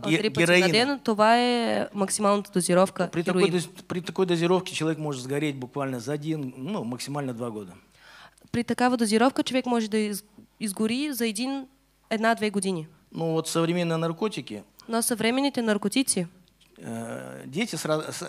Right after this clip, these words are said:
Speaker 1: дети сгорают буквально за месяц.
Speaker 2: Децата могат да изгорят месец.
Speaker 1: То
Speaker 2: За
Speaker 1: есть,
Speaker 2: месец.
Speaker 1: э, ребёнок остаётся в жи-, э, в живых.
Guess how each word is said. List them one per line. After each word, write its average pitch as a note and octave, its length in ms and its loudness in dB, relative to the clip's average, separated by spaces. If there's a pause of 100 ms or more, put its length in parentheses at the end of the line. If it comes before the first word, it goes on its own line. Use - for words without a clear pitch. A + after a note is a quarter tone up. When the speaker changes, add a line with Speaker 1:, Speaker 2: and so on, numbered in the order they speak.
(120)
Speaker 1:
дети C3 540 0 (200)
сгорают D3 480 -2
буквально C3+ 380 -4
за B2 120 -8
месяц. - 400 -10 (240)
Speaker 2:
Децата B3+ 400 2
могат A3+ 280 4
да A3 60 4
изгорят A3 460 0 (240)
месец. G3+ 600 0 (580)
Speaker 1:
То E3 140 4
Speaker 2:
За E3+ 80 4
Speaker 1:
есть, F#3+ 60 0
Speaker 2:
месец. F3+ 380 -2 (920)
Speaker 1:
э, C3 300 -2
ребёнок F3+ 400 2
остаётся F#3+ 440 2
в F3+ 60 0
жи-, F3+ 240 -2
э, C3+ 540 -8
в D#3 60 -12
живых. G3+ 420 -2